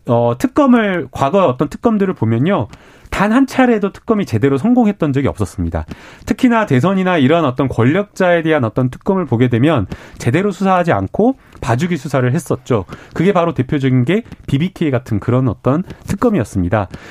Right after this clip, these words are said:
그래서 이런 어떤 특검에 의해서 공정한 수사를 기대하기 어렵다. 그리고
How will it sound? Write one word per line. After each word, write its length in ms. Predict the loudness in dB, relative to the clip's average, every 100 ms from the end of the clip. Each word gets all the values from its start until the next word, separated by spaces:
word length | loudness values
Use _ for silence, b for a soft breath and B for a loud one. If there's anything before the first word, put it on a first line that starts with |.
| B B -2
그래서 420 | 0 2 2 4
이런 220 | 2 2
어떤 280 | 0 -2 -2
특검에 840 | -4 0 0 2 0 -2 0 0 0
의해서 340 | 2 2 0
공정한 480 | -2 0 0 0 0
수사를 280 | 0 -2 -2
기대하기 380 | -2 0 0 0
어렵다. 680 | 0 0 -2 0 0 0 -2
그리고 340 | -2 0 0